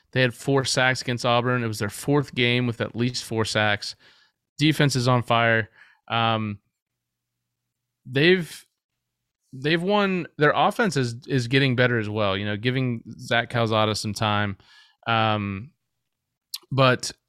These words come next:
you know, people had some questions about A and M. Like, okay, you know, they looked pretty shaky at the beginning of the year. Um, they've won three games in a row by at least three scores.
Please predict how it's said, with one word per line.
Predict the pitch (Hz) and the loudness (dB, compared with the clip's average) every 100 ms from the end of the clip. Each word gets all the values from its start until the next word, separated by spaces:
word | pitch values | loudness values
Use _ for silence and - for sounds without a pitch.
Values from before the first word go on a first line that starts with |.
| _ _ _ - | _ _ _ -6
you | 135 | 0
know, | 120 | 0
people | 104 151 160 | 0 0 2
had | 165 | 0
some | 165 | 0
questions | 135 143 135 123 | 0 0 0 -4
about | 104 104 | -2 0
A | 101 | 0
and | 95 90 | -4 -6
M. | 90 101 | -8 -4
Like, | 95 90 - - _ _ - | -2 -2 -6 -20 _ _ -12
okay, | 120 131 120 117 117 | -8 -2 2 2 0
you | 113 | -2
know, | 117 | -4
they | 110 | -2
looked | 110 117 135 - | 0 2 2 2
pretty | 139 | 0
shaky | 131 135 123 123 | 2 0 0 -2
at | |
the | 113 | -4
beginning | 117 117 | -4 -2
of | 113 | -2
the | |
year. | 107 107 107 104 - - - _ - | 0 0 0 -2 -8 -20 -20 _ -2
Um, | 120 113 110 104 101 _ _ _ _ - | 0 2 0 -4 -10 _ _ _ _ 0
they've | 139 | 0
won | 151 170 165 | 2 2 2
three | 139 143 156 | -2 -2 -2
games | 156 156 | 0 -2
in | 139 | 0
a | |
row | 131 123 | 0 2
by | 123 | 0
at | 117 | 0
least | 120 120 | -2 -4
three | - 120 | -4 -6
scores. | - - 107 104 104 - | -6 -4 -2 0 -2 -8